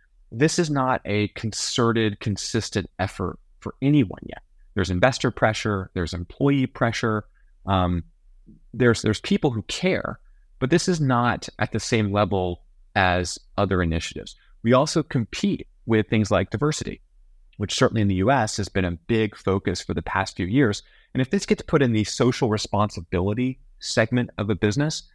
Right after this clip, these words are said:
then it's a nice to have. It's not a requirement. Now, I think this is something that's fundamental to being a good business,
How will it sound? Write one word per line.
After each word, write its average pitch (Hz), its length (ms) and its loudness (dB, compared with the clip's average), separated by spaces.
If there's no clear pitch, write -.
then 120 100 2
it's 113 160 0
a 107 40 2
nice 92 220 0
to - 80 -6
have. - 200 -10
It's 117 160 -2
not 113 180 4
a 107 60 2
requirement. - 500 -4
Now, - 120 -2
I 147 140 4
think 147 220 2
this 107 200 -2
is 101 100 0
something 95 300 0
that's 85 240 -4
fundamental 110 760 0
to 127 460 0
being 120 200 2
a 113 40 2
good 104 200 0
business, 139 420 0